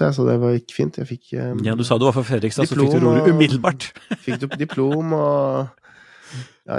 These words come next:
Speaker 1: jeg fikk,
Speaker 2: Fikk du
Speaker 1: eh,
Speaker 2: diplom?
Speaker 1: hedersprisen for beste, beste båtsjåfør. Nei, nei, jeg gjorde ikke.
Speaker 2: Nei,
Speaker 1: Men, eh,
Speaker 2: det er
Speaker 1: jeg var, jeg, det var ikke noe problem å kjøre båt.
Speaker 2: Nei.
Speaker 1: Ehm, men det
Speaker 2: Det var
Speaker 1: var
Speaker 2: fin
Speaker 1: jo
Speaker 2: lyd.
Speaker 1: litt klokker, klokkeryddete. Det var fin lyd. Det var fin, fine båter.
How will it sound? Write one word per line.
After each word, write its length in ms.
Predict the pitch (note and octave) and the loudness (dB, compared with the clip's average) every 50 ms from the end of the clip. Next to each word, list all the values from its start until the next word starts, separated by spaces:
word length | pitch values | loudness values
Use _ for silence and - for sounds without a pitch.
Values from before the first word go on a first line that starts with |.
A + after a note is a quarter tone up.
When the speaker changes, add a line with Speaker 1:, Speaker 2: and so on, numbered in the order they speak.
| - | -4
Speaker 1:
jeg 40 | D#3 | -2
fikk, 120 | - C3+ | -2 0
Speaker 2:
Fikk 80 | B2 D#3 | 4 4
du 80 | D#3 D3 C#3 C3 E3 | 6 6 6 4 4
Speaker 1:
eh, 120 | D#3+ D3+ C#3+ | 2 2 2
Speaker 2:
diplom? 320 | C#3+ E3+ - E3 C#3+ B2+ - B2+ | 0 2 4 4 6 6 4 4
Speaker 1:
hedersprisen 560 | B2+ - - - C#3 C3 A#2+ - D#3 E3+ F3+ | 0 0 0 0 2 2 0 0 -2 -4 -2
for 80 | E3+ | -2
beste, 420 | D3+ D3+ D3 - - - - B2+ A#2+ B2 B2 B2 B2 A#2+ A#2+ B2+ | -4 -4 -4 -6 -8 -10 -6 -4 -4 -2 -2 -2 -2 -4 -2 -2
beste 300 | C#3 C3 - - - B2 | -4 -4 -4 -6 -10 -6
båtsjåfør. 560 | B2 B2 A2+ - - - G2+ - C#3+ F3+ F3+ - - | -4 -4 -4 -4 -6 -10 -8 -6 -6 -8 -8 -10 -12
Nei, 120 | - G2+ F2+ | -14 -12 -8
nei, 60 | E2 | -6
jeg 80 | F2 F#2 | -6 -6
gjorde 120 | F2+ D#2+ | -6 -6
ikke. 120 | - - B2 | -8 -8 -6
Speaker 2:
Nei, 240 | C3+ D3+ - - | -4 -2 -2 -2
Speaker 1:
Men, 60 | C#3+ D3+ | 0 2
eh, 220 | D#3 D#3 D3+ D3+ D#3 | 2 4 4 4 2
Speaker 2:
det 80 | D3+ | 2
er 80 | D3 D3+ | 2 4
Speaker 1:
jeg 80 | D3+ D#3 | 4 4
var, 220 | D#3 D#3 D3+ B2+ | 2 2 0 0
jeg, 260 | G2+ C3+ C#3+ C#3+ C#3 C#3 | -2 -2 0 0 0 0
det 60 | C#3+ | -2
var 80 | C3+ B2+ | -4 -6
ikke 120 | - - C#3+ | -8 -12 -12
noe 60 | E3 | -10
problem 180 | E3 C3 A2+ A2 A#2+ | -8 -6 -4 -4 -4
å 40 | - A#2 | -4 -4
kjøre 160 | F#2+ F2+ F#2 | -4 -4 -6
båt. 160 | F2 F#2 - _ _ - - - - - - _ _ _ _ - | -8 -10 -12 _ _ -20 -20 -20 -20 -20 -20 _ _ _ _ -14
Speaker 2:
Nei. 120 | - B2+ - | -8 -4 0
Speaker 1:
Ehm, 600 | B2+ C3+ C3+ C3+ C3+ C3 B2+ B2+ B2 B2+ B2 B2 _ _ _ _ _ _ _ _ _ _ _ _ _ _ - - _ _ _ _ | 2 4 4 6 6 6 4 4 2 -2 -4 -8 _ _ _ _ _ _ _ _ _ _ _ _ _ _ -20 -20 _ _ _ _
men 100 | - B2+ | 0 2
det 80 | C#3+ D#3 | 4 6
Speaker 2:
Det 20 | |
var 120 | C#3+ B2 B2+ | 6 6 6
Speaker 1:
var 20 | |
Speaker 2:
fin 160 | C#3 D3+ D#3 | 6 6 6
Speaker 1:
jo 60 | D#3 D3+ | 4 4
Speaker 2:
lyd. 40 | D3+ | 4
Speaker 1:
litt 120 | D#3 D3 | 2 2
klokker, 320 | - - C#3 - - B2 - - _ | 4 2 2 4 2 0 0 0 _
klokkeryddete. 480 | - A#2 - - - G#2 F#2 G2 G2+ - | 0 0 0 0 -2 -2 0 0 0 -2
Det 60 | F#2+ F#2+ | -2 -4
var 60 | A2+ | -2
fin 200 | - - A2 F#2+ | 2 2 2 4
lyd. 160 | F#2 F#2 D#3+ | 4 2 0
Det 320 | E3 _ _ _ _ _ - | -4 _ _ _ _ _ -12
var 80 | C#3+ | -10
fin, 300 | C3+ - C3+ A#2 A#2 A#2 A2+ | -4 0 0 0 0 0 -2
fine 240 | - - B2+ A#2 A#2+ | -2 -2 0 0 2
båter. 300 | B2 A2 G2+ - D3 | 2 0 0 -2 -8